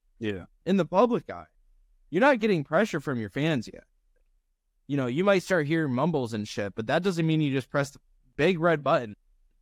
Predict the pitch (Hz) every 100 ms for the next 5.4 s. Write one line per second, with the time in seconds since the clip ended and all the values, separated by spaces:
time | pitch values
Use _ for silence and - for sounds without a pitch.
0 | _ 180 233 285 - 160 220 285 208 156
1 | 151 - 123 107 - _ _ _ _ -
2 | 160 147 160 165 160 - 175 233 220 190
3 | 190 160 139 170 117 85 _ _ _ _
4 | _ 151 143 123 - _ _ _ _ _
5 | - 170 139